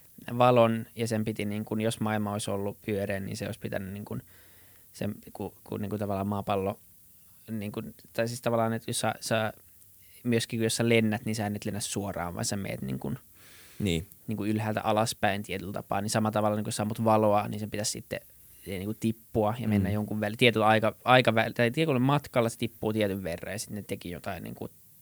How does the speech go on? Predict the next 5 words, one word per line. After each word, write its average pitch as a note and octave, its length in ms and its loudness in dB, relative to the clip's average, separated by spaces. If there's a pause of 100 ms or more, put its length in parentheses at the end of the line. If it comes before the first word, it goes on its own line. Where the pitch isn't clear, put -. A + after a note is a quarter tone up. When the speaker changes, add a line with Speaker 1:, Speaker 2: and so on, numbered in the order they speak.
Speaker 1:
superkotitekoisia, A2 1300 0 (380)
niin A#2 240 -8
kun, A#2+ 200 -4
tota, G#2+ 320 0 (180)
ö, - 300 -10